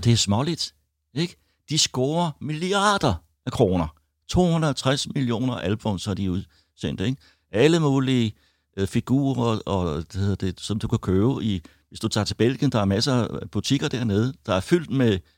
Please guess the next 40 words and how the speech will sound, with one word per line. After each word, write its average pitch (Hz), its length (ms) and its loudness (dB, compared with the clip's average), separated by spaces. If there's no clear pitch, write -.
med, 101 400 2
øh, 80 80 -2
hvad 85 100 -4
hedder 107 200 2
sådan 110 140 -2
noget, 80 260 0
øh, 85 320 -2
du 101 60 -8
ved, 80 260 -4
øh, 80 160 -6
kram, 110 320 2
øh, 98 220 2
der 104 100 4
er, 90 320 2
øh, 82 200 -2
der 101 60 0
handler 117 180 4
om 123 80 4
Tintin. 92 380 0
De 127 80 -4
scorer 147 260 2
kassen 135 440 -2
på 113 60 -2
det 117 180 -2
der, 80 180 -2
og 110 100 -2
så 131 320 2
vil 113 200 -4
de 110 80 -4
ikke, 113 340 0
så 123 120 -2
er 123 40 0
de 120 80 -6
så 120 120 -2
smålige, 110 540 0
at - 120 -6
de 107 100 -4
vil 98 140 -2
ikke 110 280 0
anerkende, 101 560 -2